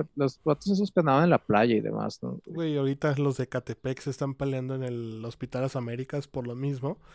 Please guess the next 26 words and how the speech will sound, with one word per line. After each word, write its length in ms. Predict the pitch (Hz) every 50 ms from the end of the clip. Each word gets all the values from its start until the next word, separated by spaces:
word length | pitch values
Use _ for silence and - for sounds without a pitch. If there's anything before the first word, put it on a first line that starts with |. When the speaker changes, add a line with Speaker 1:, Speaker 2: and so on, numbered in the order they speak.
| - - - - - -
Speaker 2:
de 120 | 151 143
que 80 | 139 135
se 60 | 127 123
están 200 | - 147 143 151
muriendo 400 | 156 151 151 147 151 160 156 147
sus 380 | - - 143 139 131 - - 151
hijos, 280 | 151 143 - 160 139 -
sus 140 | 160 139
parientes, 600 | - - 131 131 135 139 139 139 - 185 - - _ _ _ _ _ _ _ -
y 60 | 147
están 220 | 139 - 190 190 202
diciendo 340 | 202 - 202 190 196 190 185
que 140 | - 165 160
l-, 220 | 151 151 165 170
llegaron 420 | 156 147 151 151 151 160 185 202 190
por 220 | - 175 165 160 160
una 260 | 165 165 170 185 190
enfermedad 540 | 185 - - 165 156 151 151 147 147 151 160
de 100 | 175 180
riñón. 500 | 180 180 175 156 151 151 156 175 220 - _ -
<laughs> 720 | - - - - _ _ _ _ _ - - - - -
Uno 140 | - 254 277
decía 180 | 220 156 208 202
que 100 | 214 202
por 140 | 175 185 170
riñón, 360 | 156 151 160 165 160 143 139